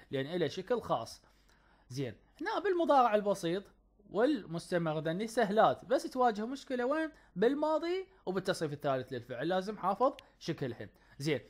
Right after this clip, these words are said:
he is going. إذا بالجمع شو أقول؟ They are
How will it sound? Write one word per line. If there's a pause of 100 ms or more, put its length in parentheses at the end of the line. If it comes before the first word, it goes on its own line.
(240)
he
is
going.
إذا
بالجمع (200)
شو
أقول؟ (440)
They (500)
are